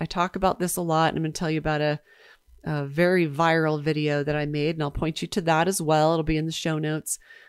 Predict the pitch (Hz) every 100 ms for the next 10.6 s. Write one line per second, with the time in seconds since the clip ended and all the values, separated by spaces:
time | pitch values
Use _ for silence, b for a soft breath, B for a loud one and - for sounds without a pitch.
0 | B - 165 156 147 - - _ 160 156
1 | 151 143 143 - - - 185 - 185 180
2 | 170 165 - 165 170 - - 180 185 165
3 | 151 - 170 143 147 147 156 151 143 151
4 | 156 123 107 - b b b b _ -
5 | 170 165 185 170 175 190 190 185 185 -
6 | - b b 165 175 185 175 180 180 165
7 | 151 156 156 139 - b b 202 202 165
8 | 147 202 247 - 220 262 285 180 139 131
9 | 135 175 180 220 226 247 247 220 196 196
10 | 190 180 180 160 156